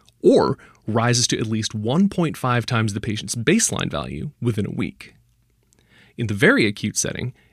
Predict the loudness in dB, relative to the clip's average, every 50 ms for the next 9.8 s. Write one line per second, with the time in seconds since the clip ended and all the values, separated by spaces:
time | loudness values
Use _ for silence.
0 | _ _ 2 2 2 4 2 2 2 2 2 2 2 2 2 2 2 0 0 0
1 | 0 0 0 0 0 -2 -2 -6 -6 -4 -2 -2 0 0 0 -2 -2 -2 0 2
2 | 2 2 4 4 4 4 4 2 2 0 -2 -2 -4 -4 -2 -2 -4 -4 -2 -2
3 | 0 0 2 2 0 2 2 2 2 2 2 2 2 2 2 2 0 -2 -2 -2
4 | -2 -2 -2 -2 -4 -2 -2 -2 -4 -4 -4 -4 -2 0 2 2 2 2 2 0
5 | 0 0 -2 -4 -6 -6 -8 -10 -8 -4 -2 -2 -2 -2 -2 -4 -6 -6 -6 -4
6 | -2 0 2 2 2 0 -2 -8 -12 -12 _ _ _ _ _ 2 4 4 4 6
7 | 4 4 4 4 4 2 0 0 0 0 0 -2 -2 -2 -4 -6 -4 -2 -2 -2
8 | -2 -6 -14 _ _ _ _ _ _ _ _ _ _ _ _ _ 4 4 6 4
9 | 0 -2 0 0 0 2 4 4 4 4 4 4 2 2 0